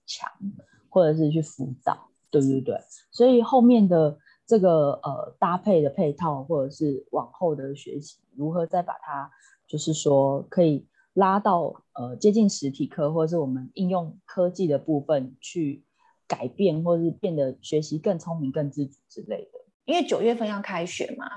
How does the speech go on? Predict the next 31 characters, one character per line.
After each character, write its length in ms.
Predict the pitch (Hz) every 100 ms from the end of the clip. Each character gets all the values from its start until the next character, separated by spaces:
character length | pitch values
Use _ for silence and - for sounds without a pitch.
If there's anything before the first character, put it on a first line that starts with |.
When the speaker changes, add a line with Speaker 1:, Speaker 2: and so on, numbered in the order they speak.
| -
Speaker 2:
所 160 | - 208
以 160 | 202
Speaker 1:
是。 460 | - 190 151 - - _ _ _
Speaker 2:
如 120 | 247
果 180 | 294 247
说 500 | - 240 240 233 240 - _ _ _ _ _ _ -
九 140 | 202
月 100 | 233
之 140 | 262
前 180 | 254 233
疫 80 | 240
情 240 | 226 170
平 180 | 170 160
静 140 | 190 185
下 200 | 175 147
来， 220 | - -
大 60 | 208
家 160 | 185
可 120 | 190 180
以 40 |
回 120 | 165
去 140 | 156 185
上 240 | 180 160
课 200 | - 180
的 140 | -
话， 220 | - 151 - - -
Speaker 1:
是。 60 | 208
嗯， 80 | 180
嗯， 120 | 165
嗯。 20 |
Speaker 2:
那 140 | 262